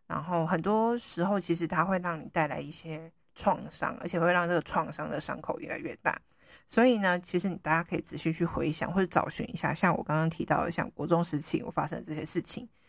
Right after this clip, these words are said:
你是不是也有在脑海里面浮现了曾经的一些生活的经验？就是说，哎，这些事情，或是你听到了什么，或发生了什么事情，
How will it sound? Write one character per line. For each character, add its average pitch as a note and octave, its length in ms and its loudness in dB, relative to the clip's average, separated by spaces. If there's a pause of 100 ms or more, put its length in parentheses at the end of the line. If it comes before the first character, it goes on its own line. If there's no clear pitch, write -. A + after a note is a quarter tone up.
(380)
你 F3 80 0
是 A#3 100 -2
不 A#3+ 80 -2
是 B3 140 0
也 E3+ 140 4
有 F3+ 200 2
在 F3 180 0
脑 D3+ 160 2
海 F3 140 0
里 - 80 -8
面 F3 140 -2
浮 F3 180 -4
现 E3 160 0
了 - 80 0
曾 D#3+ 180 -8
经 E3 180 -4
的 D#3+ 80 -6
一 D#3 80 -4
些 D#3 260 0
生 F#3+ 260 4
活 F3+ 120 8
的 D3 80 4
经 D#3 320 2
验？ D#3+ 260 2 (560)
就 E3 100 4
是 E3 100 8
说， D#3+ 140 2
哎， F#3 320 4
这 A3 100 2
些 G3+ 300 2
事 G3+ 280 2
情， - 320 -4 (800)
或 F#3+ 100 4
是 F#3+ 100 2
你 D#3 100 2
听 E3 200 0
到 E3+ 100 6
了 D#3 100 2
什 - 200 -8
么， - 140 -12
或 F3 120 0
发 E3 160 4
生 F#3 120 0
了 D#3+ 60 -2
什 - 120 -8
么 F3+ 100 -6
事 G#3 180 0
情， - 340 -6